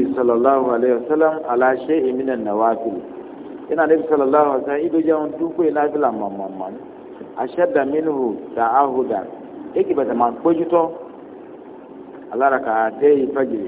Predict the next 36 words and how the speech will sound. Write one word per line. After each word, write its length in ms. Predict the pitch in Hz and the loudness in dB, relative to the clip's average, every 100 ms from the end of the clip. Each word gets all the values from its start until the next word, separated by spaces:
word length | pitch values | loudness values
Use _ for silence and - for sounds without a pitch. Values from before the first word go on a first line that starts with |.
| - | -2
dábì 260 | 139 147 | 0 2
rà 100 | 147 | 2
kà 120 | 123 113 | 0 -2
á 40 | |
tà 120 | 113 120 | -2 -2
ní 100 | 110 | -4
fijiri. 340 | 123 123 110 90 - - - - - - - - - | -4 -4 -6 -8 -12 -14 -14 -14 -14 -14 -14 -8 -4
Ìpéjú 380 | 127 131 147 143 | -2 2 2 2
tẹ́lẹ̀ 240 | 151 139 | 2 2
yẹn. 180 | 120 104 90 - - - - - - - - - - - - - - - - - - - - - - | -2 -8 -12 -16 -18 -20 -20 -20 -20 -18 -18 -18 -18 -18 -18 -18 -18 -18 -18 -18 -16 -16 -14 -16 -8
Báwo 200 | 139 170 | 2 2
máa 220 | 156 156 156 | 2 2 2
yẹ 100 | 151 | 2
kọ́ra 240 | 151 156 165 | 2 4 4
òfin 220 | 139 156 | 4 4
rà 100 | 147 | 2
kà 140 | 127 | 0
á 80 | 123 | -2
tẹ́ 160 | 127 147 | 0 0
ìfajiri? 420 | 127 127 117 104 - - - - - - - | 0 -2 -4 -8 -12 -16 -18 -18 -18 -18 -10
Àwọn 160 | - 156 | -2 0
ìgbọ́n 160 | 180 | 0
náà 120 | 160 139 127 | 0 -2 -2
máa 140 | 139 | -2
gba 120 | 147 143 | 2 2
rà 80 | 127 | 2
kà 120 | 120 | 0
á 40 | 120 | -2
tà 120 | 143 | -2
ní 120 | 139 120 | -2 -4
fijiri. 360 | 127 120 92 - - - - - - - - | -6 -8 -10 -12 -18 -18 -18 -18 -18 -18 -8
حدثنا 360 | 123 135 139 | -4 -4 0
عبد 140 | 139 127 | 0 0
الله 240 | 123 131 135 | 2 2 0
بن 140 | 131 | -2
يوسف 380 | 131 135 135 131 | -2 -2 -2 -8